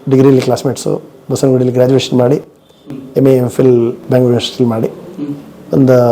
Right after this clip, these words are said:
ಮೂರ್ನಾಲ್ಕು ವರ್ಷ ಪಾಠ ಮಾಡ್ತಿದ್ದೆ ಯೂನಿವರ್ಸಿಟಿ ಲಾ ಕಾಲೇಜಲ್ಲಿ. Simultaneously ಸಮರ್ಥ ನಮ್ಮ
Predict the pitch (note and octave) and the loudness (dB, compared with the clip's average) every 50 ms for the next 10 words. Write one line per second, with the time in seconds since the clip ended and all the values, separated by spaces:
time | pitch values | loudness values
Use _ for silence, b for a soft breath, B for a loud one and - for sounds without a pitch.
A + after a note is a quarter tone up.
0 | A#2 A#2 B2 - - - - - C#3 C3+ B2+ C3 B2+ - C3 - - B2 A#2 - | 0 -2 -4 -8 -12 -10 -4 -2 0 2 2 2 0 0 -2 -2 -2 0 0 0
1 | B2 A#2+ C3+ C3 A#2+ - - A2+ A2 A2+ - - C3+ C3+ C3+ C3+ B2 - - - | 2 2 2 2 0 0 -2 -4 -4 -4 -4 -2 0 2 2 2 0 -2 -6 -6
2 | - B2 A#2+ A#2+ - - G#2+ G#2 G#2 A2 B2 - - - E3+ E3+ D#3+ D3+ E3 D#3 | -2 0 0 0 0 -2 -4 -4 -2 -2 -2 -2 0 0 0 0 2 0 0 -2
3 | D3 C3+ - C#3 - D3 C3+ C3 B2+ - C#3+ C#3 C3 | -2 -2 -4 -6 -4 -2 -2 -2 -2 -2 -2 -4 -4